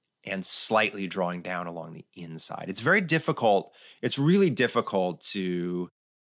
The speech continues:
even in a three-hour shoulder workshop, let alone, you know,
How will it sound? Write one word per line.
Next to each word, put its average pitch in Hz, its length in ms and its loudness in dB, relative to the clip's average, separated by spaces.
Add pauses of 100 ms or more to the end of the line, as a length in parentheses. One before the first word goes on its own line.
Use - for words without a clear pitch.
(100)
even 165 300 2
in 135 100 2
a 104 80 2
three-hour 107 520 2
shoulder 90 380 0
workshop, 147 600 0 (340)
let 101 220 4
alone, 95 480 2
you 98 120 -10
know, 85 300 -6